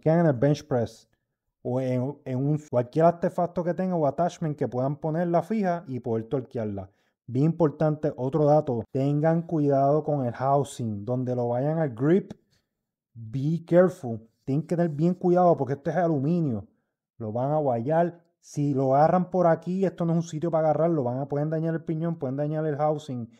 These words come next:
esta parte aquí, si dañan esta parte aquí, no va a sellar y te va a liquear el aceite, eso es bien importante, al igual que aquí,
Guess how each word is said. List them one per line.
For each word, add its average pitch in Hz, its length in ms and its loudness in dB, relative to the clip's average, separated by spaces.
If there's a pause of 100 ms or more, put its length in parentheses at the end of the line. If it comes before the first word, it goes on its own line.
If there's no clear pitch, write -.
(120)
esta 135 320 -2
parte 151 260 0
aquí, 147 400 -4 (180)
si - 200 -8
dañan 151 320 2
esta 170 260 0
parte 175 300 0
aquí, 165 520 -4 (640)
no 117 180 -2
va 143 120 6
a 147 40 2
sellar 170 300 2
y 196 80 2
te 147 80 -2
va 131 80 2
a 131 60 2
liquear 131 220 -2
el 127 40 0
aceite, 123 600 -8
eso 127 100 -12
es 113 60 -10
bien 135 140 -2
importante, 147 420 -4
al 117 80 -4
igual 117 200 -4
que 160 120 -4
aquí, 139 440 -6